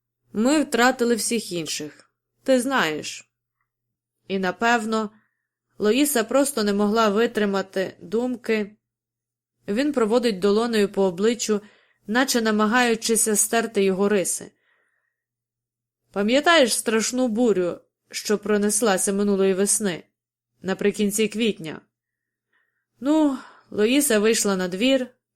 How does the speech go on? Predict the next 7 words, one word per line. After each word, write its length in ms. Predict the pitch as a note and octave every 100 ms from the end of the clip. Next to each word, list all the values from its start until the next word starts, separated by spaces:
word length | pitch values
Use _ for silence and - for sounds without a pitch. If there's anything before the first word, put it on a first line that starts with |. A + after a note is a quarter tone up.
| -
ішла, 540 | F#3 - A3 A3 A#3
ішла. 540 | G#3 - G#3+ G#3+ G#3+ G3+ _ _ _ _ _ _ _ _ _ _ -
Її 360 | G#3 A3 D#4
знайшли 680 | A#3 A3 G#3+ - C#4 C4 G#3
замерзлою 720 | F#3+ G3+ G#3+ A3+ G#3 G3 G3 F#3+
на 140 | F#3
смерть 540 | - A3 A#3 A3 -